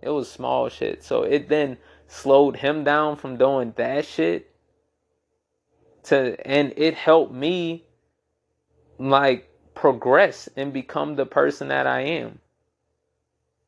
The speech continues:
But I just want to share with y'all my, my coming to,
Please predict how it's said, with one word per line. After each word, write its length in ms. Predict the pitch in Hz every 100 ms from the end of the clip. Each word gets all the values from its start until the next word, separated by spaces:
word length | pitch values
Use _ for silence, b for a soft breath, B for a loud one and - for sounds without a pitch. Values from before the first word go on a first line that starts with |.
| _ _ _ _ _ _ _ _ _ _ _ _ _ _ -
But 280 | 135 165
I 80 | 170
just 220 | 185 190
want 280 | 165 180 175
to 320 | - 165 143 117
share 340 | - 175 175
with 220 | 160 -
y'all 300 | 160 156 156
my, 380 | 143 139 147 135 - b b b b b b b b _
my 280 | - 139 139
coming 640 | - - 165 160 151 143
to, 500 | 135 151 139 135 120